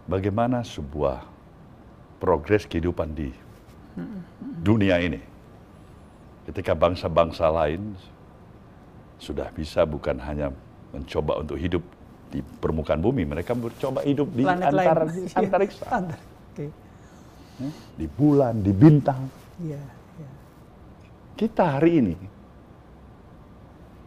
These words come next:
Speaker 1: kita masih berdiskusi dan mempersoalkan hal-hal yang bukan lagi primer, sekunder, tersier, tapi entah apa itu namanya.
Speaker 2: Iya,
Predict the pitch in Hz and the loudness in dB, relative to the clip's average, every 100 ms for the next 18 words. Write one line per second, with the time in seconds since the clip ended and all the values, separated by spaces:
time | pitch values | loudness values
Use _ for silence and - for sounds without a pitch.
0 | - 151 170 165 180 - 175 143 139 139 | -18 -10 -6 -4 -4 -2 0 0 0 -2
1 | - - 180 - 110 131 - - - - | -2 -2 -4 -2 -2 -2 -6 -20 -16 0
2 | 156 156 - 143 160 156 165 165 160 165 | 0 0 -4 0 0 2 0 0 -4 0
3 | 170 170 165 160 - - - - - - | 0 2 0 -2 -12 -20 -20 -20 -20 -20
4 | - 175 190 185 165 - 220 240 269 269 | -6 6 8 8 6 6 8 10 10 8
5 | - 254 269 269 269 - 262 262 - 285 | 6 4 10 10 10 10 8 8 6 4
6 | 254 269 269 269 262 - - 262 156 135 | 4 6 6 4 2 0 2 4 4 4
7 | 120 101 90 143 | 4 0 -6 -10